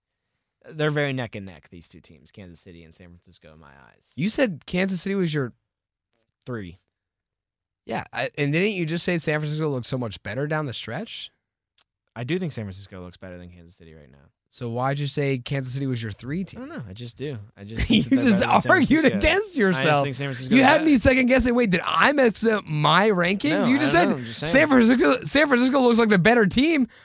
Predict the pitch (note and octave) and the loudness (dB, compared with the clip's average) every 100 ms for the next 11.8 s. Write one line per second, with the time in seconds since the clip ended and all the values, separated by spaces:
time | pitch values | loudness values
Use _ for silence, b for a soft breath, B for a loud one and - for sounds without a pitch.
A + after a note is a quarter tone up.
0 | B - G#3+ A3 - C#4 B3+ A#3+ A#3+ A3 | B -2 2 4 4 4 4 4 4 2
1 | F3 C#4 E4+ C4+ F3+ G3+ A3 - - F#4+ | 2 2 4 6 4 6 4 4 6 6
2 | - C3 A#2 A2 A2+ A2 A2 A2 G2+ A2+ | 6 4 2 -2 -4 -4 -4 -4 -8 -10
3 | G#2 - - _ - C3+ C3+ C3+ C#3+ C#3 | -10 -12 -20 _ -10 -6 -4 -4 -4 -4
4 | C#3 C#3 D3 D3+ A2 A#2+ A2+ B2 B2+ A2 | -4 -4 -4 -6 -6 -6 -4 -4 -2 -4
5 | G2 F#2+ F2+ - B2 G#3 C4 - C#4+ B3+ | -6 -10 -12 -4 2 4 4 6 6 6
6 | A#3 G#3+ G3+ D#3+ - B3+ C#4 D4+ D4 C4 | 6 6 6 4 2 4 6 4 4 4
7 | F#3+ A#3+ A#3+ A3+ G#3 - G3+ F#3+ F3+ F3 | 6 6 6 6 4 2 2 4 4 4
8 | E3 D3+ b b b b F3 E3 E3 G#3+ | 2 0 b b b b -2 0 4 4
9 | A3+ G#3 A#3 G#3 F#3 G3 G#3 A3 G#3+ G3+ | 4 4 0 0 2 4 4 4 2 2
10 | F#3+ E3+ - F3+ F3 C3 F3 G#3+ G3 G#3 | 0 -6 -6 0 2 2 4 2 4 0
11 | G3 - A3+ A3+ E3+ D3+ E3+ D#4 | 0 2 2 4 4 4 6 4